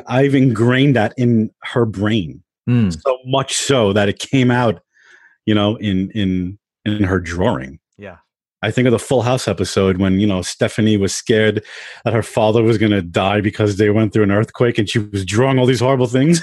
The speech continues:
Speaker 1: <laughs> You know? It was like, <laughs> it's the same thing, but for a good thing. It was like,
Speaker 2: Right.
Speaker 1: it was crazy.
Speaker 2: Yeah, it's like, what's imprinted, like, in, in our kids,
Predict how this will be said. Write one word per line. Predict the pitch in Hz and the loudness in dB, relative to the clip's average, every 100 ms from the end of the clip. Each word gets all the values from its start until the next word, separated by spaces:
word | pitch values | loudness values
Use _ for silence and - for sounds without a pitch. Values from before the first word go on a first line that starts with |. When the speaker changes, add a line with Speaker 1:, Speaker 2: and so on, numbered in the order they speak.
| - | -2
Speaker 1:
<laughs> | 175 320 202 359 - 339 | 0 0 0 -2 -2 -2
You | 320 359 | -2 -4
know? | 175 - - - - - - - - - _ - | -6 -12 -16 -18 -18 -20 -18 -20 -18 -20 _ -2
It | 165 | 2
was | 165 156 | 4 4
like, | 160 165 - | 2 0 -2
<laughs> | - - | -4 -2
it's | 170 - - - - _ _ 127 | -2 -4 -20 -20 -20 _ _ -8
the | 127 | -2
same | - 175 139 | 2 2 2
thing, | 160 170 | 2 2
but | 120 107 | 0 0
for | 120 | 0
a | 120 | 0
good | 101 165 139 | 2 2 0
thing. | - 165 185 101 85 | 0 0 2 0 -2
It | 110 | -2
was | 104 92 | -2 0
like, | 104 123 120 | 2 2 0
Speaker 2:
Right. | 101 | -4
Speaker 1:
it | - _ _ 101 | -10 _ _ -14
was | 90 - _ | -12 -14 _
crazy. | - 165 180 165 - - - _ _ _ - | -8 -6 -6 -10 -12 -20 -20 _ _ _ -8
Speaker 2:
Yeah, | 98 | -6
it's | 90 | -4
like, | 113 | -2
what's | 110 156 - | 0 0 0
imprinted, | 156 139 - 151 147 - 107 90 87 95 - - | 0 -2 -2 -2 0 0 2 2 -2 -8 -16 -6
like, | 98 90 - | -6 -6 -2
in, | 110 107 104 104 - _ _ _ _ | -2 0 -2 -4 -8 _ _ _ _
in | 110 | -4
our | 101 | -2
kids, | 90 - 82 67 - - | -2 -6 -6 -8 -14 -18